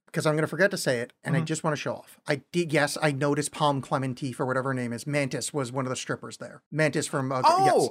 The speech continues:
Speaker 2: I did not notice
Speaker 1: Because
Speaker 2: that.
Speaker 1: somebody, one of the, one of the people on Twitter, and it, it sounds like I'm yelling at the, <laughs> I'm not at all. This was actually,
Speaker 2: That's
Speaker 1: he,
Speaker 2: what Twitter's
Speaker 1: he,
Speaker 2: for.
Speaker 1: no, but he, he picked up on that there's a Lloyd Kaufman, uh, he, he's in this somewhere.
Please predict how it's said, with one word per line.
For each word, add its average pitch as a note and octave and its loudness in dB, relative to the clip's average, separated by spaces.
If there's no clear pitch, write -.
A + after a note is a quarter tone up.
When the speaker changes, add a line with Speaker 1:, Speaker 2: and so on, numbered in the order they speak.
Speaker 2:
I D3+ 4
did B3 2
not E4 4
notice E3+ 4
Speaker 1:
Because - 4
Speaker 2:
that. - -2
Speaker 1:
somebody, B3 4
one A#3 6
of C4 8
the, A#3+ 4
one G#3+ 6
of - 6
the A3+ 4
people G#3 2
on D#3+ 2
Twitter, C3+ 0
and F3+ 4
it, E3+ 4
it D#3+ 0
sounds D3+ 2
like C#3+ 0
I'm B2 -4
yelling B2 -2
at A#2+ -10
the, A#2+ -10
<laughs> - 0
I'm F3+ 6
not D3 4
at C#3+ -4
all. B2 2
This D#3+ 4
was D3+ 0
actually, D3+ 4
Speaker 2:
That's F#3 4
Speaker 1:
he, G3+ 8
Speaker 2:
what G3+ 0
Twitter's A3 6
Speaker 1:
he, - -6
Speaker 2:
for. G3 -4
Speaker 1:
no, A3 6
but E3+ 4
he, A#3+ 6
he A#3+ 6
picked B3 4
up F#3+ 4
on E3+ 6
that D#3 2
there's D3+ 2
a D3+ 4
Lloyd D3+ 4
Kaufman, C3 2
uh, B2 0
he, D#3+ -6
he's D3 -4
in B2+ 2
this A#2 -4
somewhere. A#2 -4